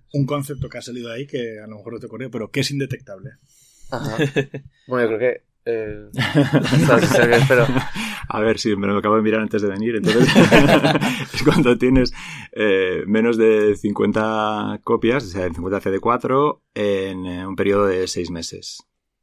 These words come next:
Speaker 3: Entonces, eso se supone ya, a ver, eh, indetectable.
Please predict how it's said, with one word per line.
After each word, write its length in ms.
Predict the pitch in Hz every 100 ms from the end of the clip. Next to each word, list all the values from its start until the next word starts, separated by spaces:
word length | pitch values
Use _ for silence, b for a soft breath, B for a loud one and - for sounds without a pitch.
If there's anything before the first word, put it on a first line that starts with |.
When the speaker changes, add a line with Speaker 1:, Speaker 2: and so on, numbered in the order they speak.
| -
Speaker 3:
Entonces, 460 | 92 95 101 90
eso 260 | 87 104 101
se 140 | 90
supone 320 | 87 85 95 98
ya, 180 | 101 - B B B
a 80 |
ver, 160 | 90 82 B B B B B -
eh, 440 | 101 98 92 92 -
indetectable. 840 | 107 104 101 110 101 85 -